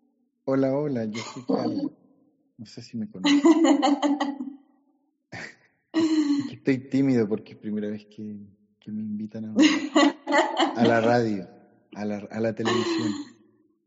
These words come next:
Speaker 1: Primera vez que me invitan a la televisión. Hola, se-, hola, señoritas. ¿Cómo están?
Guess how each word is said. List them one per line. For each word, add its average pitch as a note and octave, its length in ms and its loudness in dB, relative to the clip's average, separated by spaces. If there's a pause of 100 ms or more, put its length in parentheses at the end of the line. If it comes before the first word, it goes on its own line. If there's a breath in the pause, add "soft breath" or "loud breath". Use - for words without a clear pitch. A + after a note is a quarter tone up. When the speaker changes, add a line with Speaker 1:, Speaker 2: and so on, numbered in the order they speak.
(100)
Speaker 1:
Primera A2+ 320 -6
vez A#2 160 -6
que - 120 -12
me A2 60 -4
invitan G2+ 340 -6
a G2 60 -10
la F#2+ 100 -12
televisión. F#2+ 600 -18 (800)
Hola, A#2+ 260 -4
se-, - 180 -12 (100)
hola, A#2+ 180 -2
señoritas. - 760 -8 (540)
¿Cómo B2+ 200 -6
están? A#2 280 -4